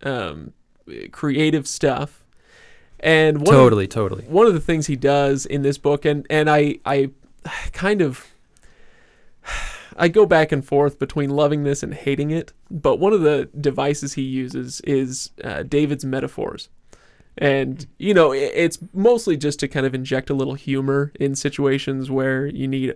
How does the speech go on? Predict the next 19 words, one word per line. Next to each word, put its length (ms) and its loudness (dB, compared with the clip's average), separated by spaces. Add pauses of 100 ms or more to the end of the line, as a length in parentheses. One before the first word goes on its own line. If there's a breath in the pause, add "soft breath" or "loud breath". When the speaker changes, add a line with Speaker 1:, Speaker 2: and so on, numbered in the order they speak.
Speaker 1:
a 80 -8
little 300 -4
tension 420 -4
breaker. 400 0 (680 soft breath)
But 260 4
I 120 4
can 140 0
also 240 2
see, 640 2 (720)
you 160 -4
know, 100 0
I, 240 -2
I 40 0
can 180 -8
see 180 -4
the 420 0
professional 460 -2
writer 360 -2
sitting 500 0